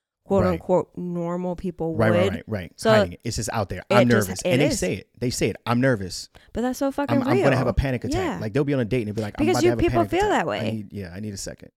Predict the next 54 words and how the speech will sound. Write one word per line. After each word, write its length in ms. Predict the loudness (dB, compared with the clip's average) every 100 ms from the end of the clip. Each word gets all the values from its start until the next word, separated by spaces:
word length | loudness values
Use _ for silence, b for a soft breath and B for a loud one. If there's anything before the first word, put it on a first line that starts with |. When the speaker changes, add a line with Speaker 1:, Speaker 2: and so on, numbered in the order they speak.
| _ _ _
Speaker 1:
Yeah. 180 | -6 -6 -6
Speaker 2:
Right. 240 | -8 -12 _ _ _ _ _ _ _ _ -10
Huh. 100 | -4
Speaker 1:
But 80 | -2
you 100 | 0
don't 200 | 0 -4
say 360 | -6 -4 -4 -4
it. 140 | -8 -14 _ _ _ _ _ _ _ _ _ _ _ _ _ _ _ B B
Speaker 2:
Did 140 | -2 2
you 80 | 2
have 100 | 2
any 120 | 0
insecurities 520 | -2 -2 -2 -2 -2
while 80 | -2
you 100 | 0
were 80 | 0
dating? 380 | 0 -2 -4 -8 0
Not 220 | 0 2
necessarily 400 | 0 0 -2 0
with 120 | 0
me, 120 | 0 -2
but 840 | -4 _ _ _ _ -20 -6 -2
Speaker 1:
Well, 20 | 2
Speaker 2:
just 140 | 2
Speaker 1:
you 60 | 4
Speaker 2:
in 40 |
Speaker 1:
know, 0 |
Speaker 2:
di-, 40 | 2
Speaker 1:
I 80 |
didn't 120 | 2 2
Speaker 2:
general 160 | 2 2
when 160 | 0
you 60 | -2
were 60 | -2
Speaker 1:
date. 100 | -4
Speaker 2:
dating. 220 | -8 -12 _ _ _ -12
Speaker 1:
I 40 | -8
don't, 100 | -6
Speaker 2:
I 60 |
don't 160 | -6 -6
know. 100 | -8
I 40 |
don't 140 | -10 -8
know 40 |
Speaker 1:
I 40 | -8
Speaker 2:
what 60 | -6
the 60 |
Speaker 1:
don't 80 | -8
Speaker 2:
fuck 100 | -8
you 80 | -8
Speaker 1:
date. 200 | -8 -12
Speaker 2:
did. 360 | -14 _ -20 -14 -4
Speaker 1:
Okay, 560 | -4 -4 -6 -6 -8
Nathan. 480 | -10 -10 -10 -10 -10